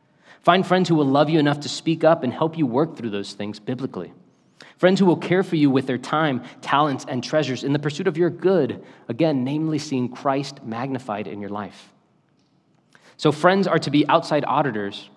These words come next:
people who stand outside of your life, seeing you and your circumstances, and are able to speak into your situation with love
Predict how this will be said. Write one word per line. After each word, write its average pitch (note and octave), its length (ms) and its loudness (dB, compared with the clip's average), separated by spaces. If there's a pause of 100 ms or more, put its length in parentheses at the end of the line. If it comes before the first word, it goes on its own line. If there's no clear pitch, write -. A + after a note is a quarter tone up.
(680)
people E3 240 -4
who C#3 120 -4
stand E3 340 2
outside D3+ 280 0
of B2+ 100 0
your B2 80 2
life, C3 340 0
seeing D#3 420 2
you D#3 200 6
and C3 120 0
your B2 80 -2
circumstances, B2+ 640 -4
and B2 120 -6
are A#2 100 -2
able C#3 240 0
to C#3 60 -2
speak D3+ 280 -6
into C#3+ 160 -4
your C3 80 -2
situation A#2+ 580 -6
with G#2+ 140 -8
love C#3 440 0